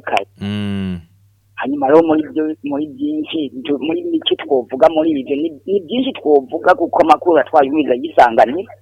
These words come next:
Speaker 2: Mhm.
Speaker 1: Ariko gikuru muri ibyo, je ngombe gushimira ko Perezida wa Tanzania ya, yaje.
Speaker 2: Yego.
Speaker 1: Hanyuma bavugane ikibazo natwe, bugurure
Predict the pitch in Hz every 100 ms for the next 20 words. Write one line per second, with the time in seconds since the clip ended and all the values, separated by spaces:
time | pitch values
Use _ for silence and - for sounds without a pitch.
0 | - 92 98 95 85 _ - 113 349 349
1 | 269 - - 370 - 165 147 127 165 -
2 | 156 165 143 123 123 123 131 131 - 175
3 | 165 _ - 143 123 139 127 120 101 123
4 | 123 131 123 143 160 - 135 151 165 147
5 | 185 - - - 104 - - _ _ _
6 | _ - - 143 - - 143 131 139 170
7 | 175 143 160 151 143 139 147 139 147 151
8 | - - - 113 - 175 170 180 208 170